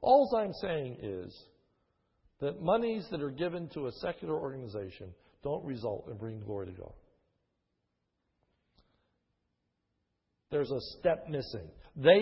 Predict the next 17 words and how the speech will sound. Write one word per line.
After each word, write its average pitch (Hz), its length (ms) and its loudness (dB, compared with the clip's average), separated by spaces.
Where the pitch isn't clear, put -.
help, 175 360 4
and 147 100 4
that's 170 240 4
great. 143 300 2
And 147 120 2
they 190 140 8
relieve, 185 520 4
and 139 120 0
that's 156 280 0
good. 143 260 0
And 143 100 6
I'm 165 220 8
thankful 202 500 4
for 165 100 0
the 139 120 -2
secular 139 400 0
organizations. 110 840 -6